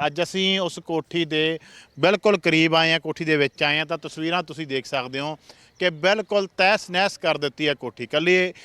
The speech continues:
ਇਹ ਕੋਠੀ ਨਹੀਂ, ਇਹ ਪਿੰਡ ਦਾ ਵੈਸੇ ਵੀ ਬਹੁਤ ਬੁਰਾ ਹਾਲ ਕੀਤਾ ਹੈ,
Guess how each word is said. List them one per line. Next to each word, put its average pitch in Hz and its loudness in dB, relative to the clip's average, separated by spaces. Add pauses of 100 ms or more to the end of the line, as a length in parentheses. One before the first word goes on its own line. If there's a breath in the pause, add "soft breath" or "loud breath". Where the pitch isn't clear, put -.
(180 loud breath)
ਇਹ 160 -2
ਕੋਠੀ 185 0
ਨਹੀਂ, 202 -2
ਇਹ 190 2
ਪਿੰਡ 170 -2
ਦਾ 165 2
ਵੈਸੇ 147 0
ਵੀ 185 4
ਬਹੁਤ 160 -2
ਬੁਰਾ 151 4
ਹਾਲ 147 2
ਕੀਤਾ 151 -2
ਹੈ, 165 2